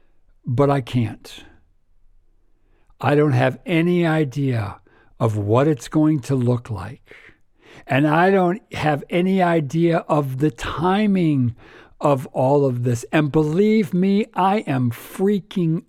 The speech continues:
out. I want to plan and imagine what it'll look like, but I just can't.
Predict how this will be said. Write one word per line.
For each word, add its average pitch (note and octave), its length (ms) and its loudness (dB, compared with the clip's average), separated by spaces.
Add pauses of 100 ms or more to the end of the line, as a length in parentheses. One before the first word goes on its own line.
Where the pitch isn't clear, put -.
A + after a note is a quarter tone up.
(120)
out. D3+ 600 -2 (360)
I F#3 180 2
want F#3 300 2
to B2+ 120 -2
plan E3 720 0 (280)
and C#3 140 2
imagine D#3+ 760 2
what D#3+ 140 2
it'll C#3+ 280 2
look E3 260 0
like, C#3+ 540 -2 (800)
but C3+ 240 0
I C3 100 0
just B2 260 -6
can't. - 500 -10